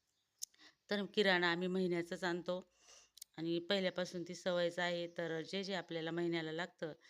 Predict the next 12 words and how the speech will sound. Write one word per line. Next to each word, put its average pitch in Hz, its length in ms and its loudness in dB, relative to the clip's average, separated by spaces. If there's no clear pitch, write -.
ते 175 80 -4
सगळं, 170 520 2
अ, 143 580 -4
किराणा 160 380 0
मी 180 280 -4
इथे 175 240 -6
भरचं-, 160 800 -2
भरायचं 175 380 -2
काम 160 200 -4
माझं 156 220 -4
चालू 160 300 -4
आहे. 156 220 -6